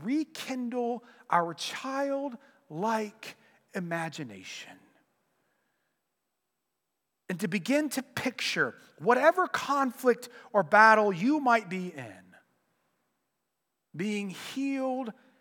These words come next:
and transformed. To begin envisioning Jesus being born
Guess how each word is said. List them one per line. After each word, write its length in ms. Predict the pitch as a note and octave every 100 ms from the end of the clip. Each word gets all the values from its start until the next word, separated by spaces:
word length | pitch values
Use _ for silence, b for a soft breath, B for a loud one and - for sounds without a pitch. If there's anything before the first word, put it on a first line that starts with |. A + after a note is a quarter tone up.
| b
and 180 | - F#3
transformed. 1160 | - - G3+ F3+ - - G3+ E3 G2+ E2+ F#2 - _ _ _ _ _ _ _ _ _ _ _ _ _ _ _ _ _ _ _ _ _ _ _ _ _ _ _ _ _ _ _ _ _ _ _
To 120 | - B3
begin 380 | A3+ A#3+ D4
envisioning 720 | C4+ G#3 E3 D4+ A#3 C4 A#3 F3
Jesus 580 | E3 C4+ C4+ G3+ A3+
being 320 | - G#3 F#3 D#3+
born 760 | E3 A3 A#3+ A3+ F#3 C3+